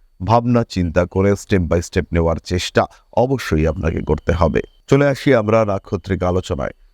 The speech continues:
চিত্রা নক্ষত্রের জাতক বা জাতিকা অর্থপ্রাপ্তির সম্ভাবনা অনেকটাই বেশি। ফাটকা টাকা পয়সা পেতে পারেন। বাড়ির কোনো প্রিয়জনের সম্পর্কে কোনো শোক সংবাদ আসার সম্ভাবনা অনেকটাই বেশি। আঘাত প্রাপ্তির সম্ভাবনা চিত্রার ক্ষেত্রে রয়েছে।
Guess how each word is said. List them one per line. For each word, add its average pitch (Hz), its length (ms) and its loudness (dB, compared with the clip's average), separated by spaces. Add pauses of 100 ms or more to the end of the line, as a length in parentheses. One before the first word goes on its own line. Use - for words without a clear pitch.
(160)
চিত্রা 143 340 2
নক্ষত্রের 127 580 0
জাতক 101 400 0
বা 95 80 0
জাতিকা 101 480 0 (120)
অর্থপ্রাপ্তির 92 720 -2
সম্ভাবনা 98 540 0 (100)
অনেকটাই 87 480 -4
বেশি। 90 280 -4 (360)
ফাটকা 113 300 2
টাকা 92 240 0
পয়সা 92 320 0
পেতে 90 260 -2 (100)
পারেন। 113 200 2 (340)
বাড়ির 147 340 2
কোনো 156 220 0
প্রিয়জনের 117 640 0
সম্পর্কে 98 540 2
কোনো 101 200 0
শোক 120 280 0
সংবাদ 92 420 2
আসার 87 260 -2
সম্ভাবনা 101 640 0
অনেকটাই 85 480 -2
বেশি। 87 300 0 (360)
আঘাত 120 360 2
প্রাপ্তির 92 420 -4
সম্ভাবনা 98 420 2 (100)
চিত্রার 85 360 -2
ক্ষেত্রে 85 340 -4
রয়েছে। 90 320 2